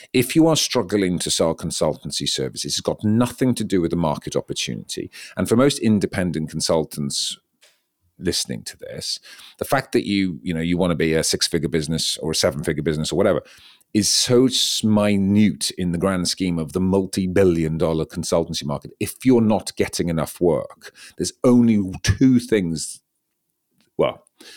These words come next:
there's three things. You could be shit. If you're shit at what you do, then that's your <laughs> problem. I can't help you with that, right? But if you're an excellent consultant and you do excellent work and add value to your clients, and you're struggling with your consultancy business,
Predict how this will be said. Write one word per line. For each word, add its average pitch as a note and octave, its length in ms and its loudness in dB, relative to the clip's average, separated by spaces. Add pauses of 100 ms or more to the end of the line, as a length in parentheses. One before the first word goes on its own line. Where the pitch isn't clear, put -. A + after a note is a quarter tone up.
(100)
there's - 200 -2
three A#2+ 140 4
things. D2 240 -4 (240)
You F#2 100 -2
could - 160 2
be - 120 2
shit. - 440 -6 (320)
If - 160 -4
you're C3 80 4
shit - 380 0
at G2+ 80 0
what E2+ 180 -2
you E2+ 120 -8
do, D#2 260 -4
then D#2+ 160 -2
that's E2 240 -4
your F2+ 140 2
<laughs> - 80 -14
problem. D2+ 300 -2
I E2 140 -2
can't G2 140 0
help C#2+ 240 -6
you C#2 80 -6
with B1 120 -8
that, - 220 -12
right? D#2 160 -6 (300)
But - 140 0
if - 180 -2
you're D#3+ 140 6
an C3+ 180 -2
excellent G#2+ 560 -4
consultant - 800 -6 (460)
and F#2+ 100 0
you F#2 60 0
do F2 260 -2
excellent - 500 -4
work E2+ 280 -2
and D#2+ 80 -4
add D#2 120 -6
value D#2+ 300 -4
to - 140 -6
your C#2 40 -8
clients, - 540 -8 (260)
and G2 120 2
you're F#2 160 0
struggling E2 640 -2
with D#2+ 120 -8
your D2 120 -6
consultancy - 720 -4
business, - 560 -14